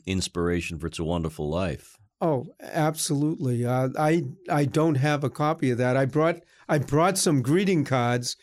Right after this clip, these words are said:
Speaker 2: and, again, postcards,
Speaker 1: Mm-hmm.
Speaker 2: but, uh, It's a Wonderful Life. I mean, that's, that's a Christmas classic.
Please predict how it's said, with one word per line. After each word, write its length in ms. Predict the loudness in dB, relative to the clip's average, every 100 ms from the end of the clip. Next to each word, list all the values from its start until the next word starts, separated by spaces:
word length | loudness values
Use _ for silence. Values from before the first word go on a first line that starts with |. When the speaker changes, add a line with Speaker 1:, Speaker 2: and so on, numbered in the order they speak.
| _ _
Speaker 2:
and, 160 | 0
again, 300 | 2 2 2
postcards, 720 | 2 0 0 0 -2 0 0 -2
Speaker 1:
Mm-hmm. 120 | -6 -10 _ -2
Speaker 2:
but, 280 | -2 0
uh, 340 | -2 0 0 -2 -2
It's 180 | 0 2
a 60 |
Wonderful 500 | 2 2 2 0 0
Life. 340 | 2 2 0 -2
I 60 |
mean, 240 | 0 2 2
that's, 360 | 0 -2 -6 -8 -12
that's 240 | -6 -4 -4
a 80 |
Christmas 540 | -4 -4 -4 -2 -4 -6
classic. 680 | -6 -4 -2 -4 -6 -10